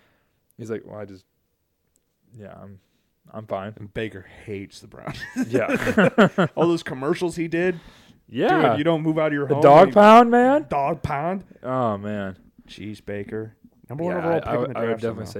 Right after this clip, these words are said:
Speaker 1: say Baker.
Speaker 2: Jeez, Baker. Did Iowa State beat, Iowa State beat Baker, right? Or did they lose to Baker?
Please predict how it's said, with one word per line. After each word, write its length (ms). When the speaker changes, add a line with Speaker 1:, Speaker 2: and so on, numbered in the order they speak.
Speaker 1:
say 80
Baker. 340
Speaker 2:
Jeez, 400
Baker. 200
Did 120
Iowa 200
State 320
beat, 300
Iowa 160
State 240
beat 160
Baker, 300
right? 200
Or 80
did 40
they 100
lose 200
to 80
Baker? 440